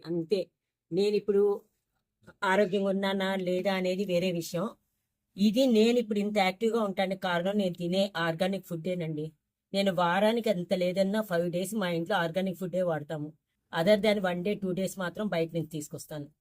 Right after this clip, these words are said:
ఇప్పుడు ప్రస్తుతానికి ఆకుకూరలన్నీ పోయినాయి. నేను రేపు మళ్ళీ స్టార్ట్ చేస్తున్నాను.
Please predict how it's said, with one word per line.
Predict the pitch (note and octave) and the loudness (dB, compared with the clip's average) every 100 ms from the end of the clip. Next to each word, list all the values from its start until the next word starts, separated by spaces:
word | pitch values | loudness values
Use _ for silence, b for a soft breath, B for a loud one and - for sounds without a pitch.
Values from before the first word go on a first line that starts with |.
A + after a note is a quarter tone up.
| _ _ E3+ | _ _ -10
ఇప్పుడు | F3+ | -8
ప్రస్తుతానికి | F#3 F3 - G#3+ G#3 G3+ | -4 -4 -2 -2 0 2
ఆకుకూరలన్నీ | F3+ F3+ G3+ F#3 F#3 | 0 0 -2 -2 -2
పోయినాయి. | F#3 E3+ E3+ E3+ F#3+ | -2 -2 -2 -2 0
నేను | G#3 D3+ | -2 0
రేపు | E3+ E3 | 0 0
మళ్ళీ | D#3+ F3+ | -4 -4
స్టార్ట్ | - F3 E3+ F#3 | -4 -4 -4 -2
చేస్తున్నాను. | E3+ - E3+ E3+ | -4 -4 -8 -8